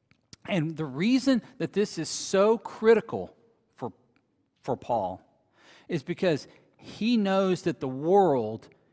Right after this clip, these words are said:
is watching, that, that the world can see what's going on, that the world's paying attention to this. And so when two people that claim the name of Jesus,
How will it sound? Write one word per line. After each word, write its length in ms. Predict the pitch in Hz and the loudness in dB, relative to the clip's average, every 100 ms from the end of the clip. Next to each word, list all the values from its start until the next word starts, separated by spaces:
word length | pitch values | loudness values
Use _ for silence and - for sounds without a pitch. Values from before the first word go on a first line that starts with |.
| _ | _
is 220 | - 131 120 | -6 -6 -6
watching, 640 | 113 113 120 - 95 78 - _ _ _ _ _ _ _ _ _ - | -6 -6 -6 -8 -12 -14 -18 _ _ _ _ _ _ _ _ _ 0
that, 220 | 190 233 | 8 8
that 160 | 226 220 | 8 4
the 80 | 196 | 2
world 920 | 165 190 214 233 196 160 135 - - | 2 8 12 12 12 8 4 -2 -10
can 140 | 156 | -8
see 260 | - 185 175 | -4 -2 -2
what's 220 | 147 - | -2 -4
going 260 | 160 139 120 | -2 0 0
on, 340 | 120 101 90 - _ _ _ _ | -2 -4 -8 -16 _ _ _ _
that 120 | 190 | -4
the 80 | 196 | 0
world's 300 | 190 220 - | 4 4 2
paying 240 | - 208 | -4 -2
attention 340 | 175 196 202 165 | 0 -2 -4 -4
to 40 | |
this. 100 | 143 - - 165 | -6 -8 -14 -6
And 120 | 160 | -2
so 220 | - 180 | 4 4
when 480 | 156 170 165 135 - - _ _ _ _ _ _ - | 4 0 0 0 -4 -16 _ _ _ _ _ _ -4
two 220 | 254 269 | 0 2
people 420 | - 220 156 139 | 2 0 0 -6
that 220 | 139 170 | -4 -6
claim 420 | - 220 233 262 233 | -4 -2 2 4 4
the 80 | |
name 240 | 214 226 214 | 2 0 0
of 140 | 170 | -2
Jesus, 720 | - 247 220 92 - - - | -2 0 -2 -8 -12 -12 -14